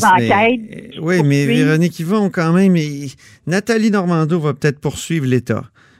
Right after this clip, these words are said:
Speaker 1: Jean Charest poursuit
Speaker 2: Exact.
Speaker 1: l'État. Euh, Martin Prudhomme va peut-être poursuivre l'État. Euh, et, et, et d'autres policiers poursuivent l'État. On se rend compte que, à, on,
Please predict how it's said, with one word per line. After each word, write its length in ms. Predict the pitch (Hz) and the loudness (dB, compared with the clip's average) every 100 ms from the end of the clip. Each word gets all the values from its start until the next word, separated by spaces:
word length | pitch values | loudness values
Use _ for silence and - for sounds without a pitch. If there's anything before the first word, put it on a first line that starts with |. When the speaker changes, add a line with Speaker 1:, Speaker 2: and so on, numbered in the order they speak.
| - | -8
Speaker 1:
Jean 320 | 113 196 247 | -2 2 2
Charest 640 | 233 220 196 170 208 190 - | 2 0 0 0 0 0 -2
poursuit 520 | 185 190 - - 214 | -4 -4 -6 -6 -4
Speaker 2:
Exact. 240 | 202 123 185 | -2 0 0
Speaker 1:
l'État. 200 | 107 98 - - - - | -2 -4 -12 -20 -20 -10
Euh, 460 | 143 131 131 127 120 - | -2 2 2 2 0 0
Martin 420 | 151 190 240 269 | 0 0 -2 -2
Prudhomme 520 | - 240 208 240 220 | 0 0 2 2 2
va 160 | 147 151 | 0 -4
peut-être 300 | - 151 147 | -4 -6 -4
poursuivre 560 | 196 208 - 240 214 | -6 -6 -4 -2 0
l'État. 360 | 147 131 117 101 107 _ _ - | 0 -2 -2 -6 -10 _ _ -16
Euh, 520 | - 135 - - - - | -8 -6 -6 -10 -12 -14
et, 460 | 104 170 156 170 | -12 -6 -4 -2
et, 100 | 151 - | -2 -4
et 120 | - 156 | -4 0
d'autres 440 | 208 254 - 180 | 0 0 -2 -4
policiers 680 | 170 220 208 202 - 277 339 | 0 0 0 -2 -4 -4 -6
poursuivent 480 | 214 147 - 143 123 | -8 -10 -8 -6 -4
l'État. 300 | 120 123 131 | -4 -4 -2
On 100 | 170 | -2
se 100 | 165 | -2
rend 160 | 196 190 | -2 -2
compte 360 | 226 285 339 | -2 -2 -4
que, 280 | - 180 165 151 _ _ _ _ - - | -4 -2 -2 -6 _ _ _ _ -20 -12
à, 140 | - - - - 147 | -12 -12 -18 -14 -10
on, 160 | 160 | -10